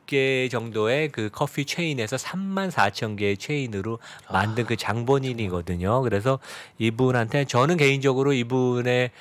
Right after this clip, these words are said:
Speaker 1: 어, 경영 성과를 한 십오 년 그 계속 팔로우를 해서 이분의 능력, 리더십,
Speaker 2: 음.
Speaker 1: 그다음에 비전, 그다음에, 아, 그다음에 그 화합,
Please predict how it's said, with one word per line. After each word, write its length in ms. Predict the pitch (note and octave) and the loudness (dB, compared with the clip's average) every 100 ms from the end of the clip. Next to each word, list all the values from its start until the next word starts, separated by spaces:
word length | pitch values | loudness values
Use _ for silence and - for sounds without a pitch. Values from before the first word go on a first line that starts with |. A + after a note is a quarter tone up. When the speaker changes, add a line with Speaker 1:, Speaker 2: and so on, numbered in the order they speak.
| - - - | -20 -20 -12
Speaker 1:
어, 120 | G#2 G2 | -6 -2
경영 300 | A2+ B2 A#2+ | 0 0 -2
성과를 440 | A#2+ A#2 G#2+ A2+ | -2 0 0 0
한 240 | A#2 A#2 G#2+ | -2 -6 -8
십오 240 | - E3+ | -2 0
년 500 | D#3 C3+ A#2+ G#2 - - | 0 -2 -4 -10 -12 -14
그 100 | G#2+ | -4
계속 280 | G#2 A2+ - | -2 -2 2
팔로우를 520 | D#3+ D#3+ D3 B2+ G2+ | 2 2 0 0 -4
해서 160 | G2 | -2
이분의 300 | A2+ A2 A2+ | -4 -2 -4
능력, 460 | G#2+ A2 B2 G#2 F2+ - - - | -2 -4 -4 -6 -8 -18 -20 -4
리더십, 520 | A2+ A2+ A2+ - G2 | 0 2 2 2 -6
Speaker 2:
음. 40 | - | -6
Speaker 1:
그다음에 240 | F#2 F#2 | -6 -4
비전, 540 | F2+ A#2+ A2 G2 F2+ F2 | -2 -2 0 -2 -2 -8
그다음에, 480 | F2+ F#2 F#2+ F#2+ - - - - - | -6 -6 -4 -6 -10 -20 -20 -16 -6
아, 280 | F2+ F2+ F2 | -4 -2 -4
그다음에 460 | - F#2 F#2 F2+ - | -4 -4 -2 -6 -8
그 340 | F#2 - - - | -10 -8 -10 0
화합, 340 | F3+ F3 - | 2 2 -2